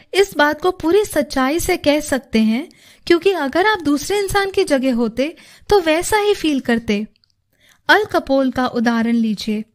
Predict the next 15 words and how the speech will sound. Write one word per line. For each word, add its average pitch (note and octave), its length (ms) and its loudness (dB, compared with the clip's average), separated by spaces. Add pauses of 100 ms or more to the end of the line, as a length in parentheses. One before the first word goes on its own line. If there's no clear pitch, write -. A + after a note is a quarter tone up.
(460)
मान B3+ 180 4
लीजिए A#3+ 540 -2 (240)
कि F4 80 4
आपको D#4+ 400 4
भी D4+ 400 -2 (460)
अल F4 160 4
कपोल C4+ 480 0
जैसा C4+ 380 -2
शरीर C4 540 -2 (260)
और E4+ 100 4
दिमाग E4 400 0
मिला B3+ 280 0
होता। G#3+ 420 -2 (440)
मान B3+ 220 4
लीजिए A#3+ 480 0